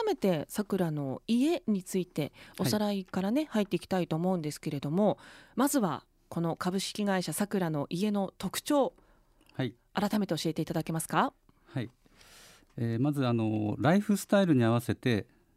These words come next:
Speaker 2: えー、三クラスの選べる商品があります。
Speaker 1: はい。
Speaker 2: それはスタンダードクラス、ミドルクラス、ハイクラスっていう三種類です。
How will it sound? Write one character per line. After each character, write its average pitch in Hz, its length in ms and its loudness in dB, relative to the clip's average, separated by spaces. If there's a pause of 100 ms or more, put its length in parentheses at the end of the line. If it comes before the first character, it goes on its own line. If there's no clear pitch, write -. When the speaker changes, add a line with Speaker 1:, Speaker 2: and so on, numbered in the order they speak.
(140)
Speaker 2:
え 104 200 0
ー、 - 20 2
三 185 260 2
ク 202 80 0
ラ 180 100 6
ス - 140 0
の 92 240 0
選 120 220 4
べ 113 80 0
る 110 80 -2
商 117 180 -2
品 104 220 2
が 123 240 0
あ - 20 0
り 107 100 2
ま 98 120 2
す。 - 160 -10
Speaker 1:
は 190 120 0
い。 156 120 -2 (420)
Speaker 2:
そ - 140 -4
れ 175 60 2
は 170 280 2
ス - 140 -8
タ 175 160 4
ン 170 100 6
ダ 165 220 4
ー - 20 0
ド 98 300 0 (560)
ク 131 80 2
ラ 107 80 2
ス、 - 240 -6 (200)
ミ 117 140 4
ド 123 100 4
ル 120 100 2
ク - 100 -2
ラ 110 100 2
ス、 - 220 -6 (280)
ハ - 120 0
イ 131 80 2
ク 135 100 0
ラ 120 80 2
ス - 160 -8
っ - 40 -14 (280)
て 180 100 0
い 175 80 4
う 139 60 4
三 113 240 2
種 110 160 -4
類 90 140 -2
で 90 80 -6
す。 - 240 -14